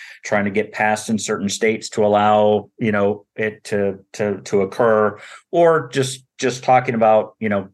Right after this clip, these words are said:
you, you have gay veterans, um, who do not have services at the V A that really would be beneficial. Um, and being able to host an event on that and say,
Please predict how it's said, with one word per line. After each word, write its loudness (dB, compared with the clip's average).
you, -2
you -2
have 2
gay 0
veterans, 0
um, 2
who -2
do -2
not 0
have -2
services -2
at -4
the -6
V 0
A 2
that -2
really 2
would -2
be -4
beneficial. -4
Um, 0
and 0
being -2
able 0
to -4
host 0
an 2
event 0
on 0
that -2
and -6
say, 0